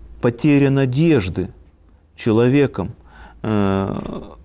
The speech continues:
страх от того непонимания, что творится вокруг, страх будущего,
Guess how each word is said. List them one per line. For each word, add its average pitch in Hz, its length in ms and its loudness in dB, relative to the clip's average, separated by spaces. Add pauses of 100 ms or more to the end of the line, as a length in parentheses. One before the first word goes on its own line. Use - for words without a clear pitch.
(1120)
страх - 680 -2 (160)
от - 220 -6
того 143 520 2 (300)
непонимания, 131 920 2
что - 280 -2
творится 123 560 0
вокруг, 113 580 -2 (360)
страх 131 560 -2 (180)
будущего, 127 760 -2